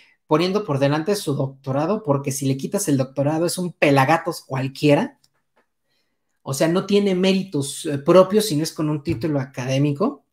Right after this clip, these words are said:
Hay mucha gente en la historia de México que sin un título universitario hizo muchísimo. Bueno, el señor Gibran Ramírez deja mucho que, mucho que desear, la verdad, se ha vuelto muy labioso, diríamos, es el de, es Denise Dresser en masculino y región cuatro. Pero bueno.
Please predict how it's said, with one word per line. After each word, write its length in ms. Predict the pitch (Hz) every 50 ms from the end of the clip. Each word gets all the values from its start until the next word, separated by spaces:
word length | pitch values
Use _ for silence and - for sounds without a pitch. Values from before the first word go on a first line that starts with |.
| _ _ _ - - - - - -
Hay 220 | - 156 175 175 170
mucha 320 | 180 185 - - 165 160
gente 640 | 139 135 180 202 220 226 185 - 180 208 208 - _ _ _ _ _ _ _
en 180 | - 165 160
la 60 | 151 147
historia 320 | 139 - - 185 175 175
de 80 | 170 170
México 340 | 202 196 - - - 170
que 140 | - 180 165
sin 180 | 139 - 160 175
un 80 | 185
título 320 | 190 202 185 - 196 170 165
universitario 540 | 151 147 143 143 135 - - - 170 175 175
hizo 160 | - - 151
muchísimo. 520 | 135 127 123 - - 160 143 165 185 185
Bueno, 220 | 147 143 135 127 127
el 80 | 127
señor 220 | - 131 127 123 127
Gibran 340 | - 139 131 135 131 131
Ramírez 320 | 123 120 123 131 123 135 123
deja 220 | 135 131 - 127
mucho 260 | 123 123 123 - -
que, 240 | - - 131 131 - _ _ _ _ _ _ _ _ _
mucho 340 | - 254 254 302 240 - 143
que 140 | - 170 160
desear, 340 | 151 139 139 - 147 139 135
la 100 | 131 123
verdad, 200 | 127 127 143 143
se 160 | 143 151 143
ha 60 | 143
vuelto 320 | 139 139 143 139 139 143 135
muy 340 | 131 135 139 143 139 - - - - _ _
labioso, 560 | - 139 139 139 151 151 147 147 147 - 139
diríamos, 560 | 135 139 143 143 160 156 156 156 156 147 - -
es 160 | 151 143 -
el 160 | 156 143 139
de, 340 | 139 139 151 - 156 170 175
es 200 | 175 - - - - - - _ -
Denise 340 | 170 170 202 220 214 190 220
Dresser 280 | 226 240 240 226 202
en 140 | 185 175 175
masculino 520 | 170 175 170 - - 180 180 214 240 233 240
y 80 | 214
región 420 | 165 156 156 156 - 196 190 185 -
cuatro. 500 | - 175 180 180 180 - 143 143 147 - _ _ _ _ _ _ _ _ _ _
Pero 180 | 139 - - 120
bueno. 320 | 143 151 143 139 123